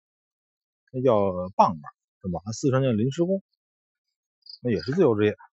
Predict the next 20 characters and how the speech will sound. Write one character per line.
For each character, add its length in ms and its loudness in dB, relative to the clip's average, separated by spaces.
对 80 -8
吧？ 160 -4
自 80 0
由 100 4
职 100 0
业 120 6
的 100 2
鼻 160 -2
祖。 160 -8
呃， 420 0
今 120 -6
天 400 4
我 140 -4
希 100 -20
望 180 -2
这 120 2
个 340 -4
各 100 -4
位 120 0
能， 160 -6